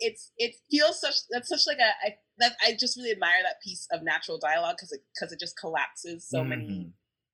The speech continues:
Speaker 1: arguments. And, you know, people love to talk about, like, you know, ancestral trauma or whatever. Like, if that's just all in this, like, very brief scene between the two of them, where she's like, "I have to break up with you because I,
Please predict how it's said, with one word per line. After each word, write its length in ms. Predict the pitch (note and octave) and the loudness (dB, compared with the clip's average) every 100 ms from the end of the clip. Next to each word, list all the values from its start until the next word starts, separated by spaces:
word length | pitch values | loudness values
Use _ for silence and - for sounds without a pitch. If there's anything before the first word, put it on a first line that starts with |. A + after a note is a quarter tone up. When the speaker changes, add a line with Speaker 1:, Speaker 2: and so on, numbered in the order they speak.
| E3 | 6
Speaker 1:
arguments. 800 | E3 E3+ E3+ E3+ E3 E3 - - - | 6 4 -6 -6 -8 -12 -14 -12 -2
And, 560 | E3 D#3 D#3 D3+ D3+ D3 _ _ _ _ _ | 0 0 -4 -8 -14 -18 _ _ _ _ _
you 160 | F#3 F3+ | -2 2
know, 200 | E3+ D#3 | 4 2
people 260 | G#3 F#3 F3 | -4 -8 -4
love 140 | E3+ | -4
to 80 | - - | -4 -8
talk 120 | E3+ | -6
about, 240 | F#3+ D#3+ | -2 -2
like, 280 | D#3+ D#3 - _ _ _ _ | 0 -4 -6 _ _ _ _
you 120 | F3+ | -4
know, 500 | E3 D#3 D3+ D#3 D3+ - - | 2 2 0 -6 -18 -20 -2
ancestral 540 | F3+ - F#3 - E3+ E3+ | -2 0 -2 -2 -6 -10
trauma 400 | - E3+ E3 E3+ | -2 -2 0 -2
or 200 | D#3+ E3 | -4 0
whatever. 300 | E3 E3 E3 | 2 2 0
Like, 160 | E3+ F#3 | -4 -4
if 100 | - | 2
that's 240 | G#3+ G#3+ | 2 2
just 180 | A#3+ - | 0 4
all 360 | F#3+ F#3 F#3+ F#3+ | 6 6 4 0
in 200 | F#3 F3+ | -4 -4
this, 200 | F3 E3+ | -6 -4
like, 200 | E3 D#3+ | -2 -2
very 260 | E3 E3 E3 | 2 2 2
brief 240 | E3 E3+ | -2 -4
scene 340 | E3 - E3 D#3+ | -4 -4 -4 -6
between 260 | D#3+ F3+ | -10 -10
the 100 | D#3+ D#3 | -6 -4
two 160 | G#3+ | 0
of 80 | A#3 | 6
them, 220 | B3+ C4 A#3 | 8 8 6
where 120 | F3 | 0
she's 200 | F3 E3 | -2 0
like, 120 | D#3 | 0
"I 80 | D3 | 0
have 220 | D#3 D3 | 0 -6
to 100 | - | -8
break 200 | D3+ D3 | -6 0
up 140 | D3 - | 0 0
with 100 | D#3+ | -8
you 140 | D#3 D3+ | -12 -14
because 340 | D3 C#3+ C#3+ | -10 -8 -2
I, 220 | C#3 C#3 | -2 -2